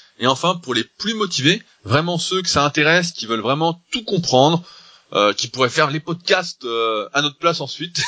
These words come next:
<laughs> eh bien, tout ça, ça se retrouve dans le quatrième lien, c'est le lien vers la méthode Superphysique, donc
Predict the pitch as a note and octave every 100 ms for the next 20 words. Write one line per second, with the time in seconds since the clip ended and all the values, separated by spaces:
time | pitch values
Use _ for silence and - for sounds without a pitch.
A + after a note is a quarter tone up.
0 | A5 - - - - - - A2+ C#3+ F3+
1 | E3+ E3 F3+ F3 D#3+ D3 D#3+ G2 G#3 -
2 | E3+ C#3+ D#3 A3 - - - A#2 B2+ F3
3 | B2 A2+ D3+ - G#2+ D3+ F#3+ E3+ F3 F3
4 | - _ - - - G#3+ G#3 E3+ D3 C3
5 | F3 - - _ _ _ _ A2 C#3+ -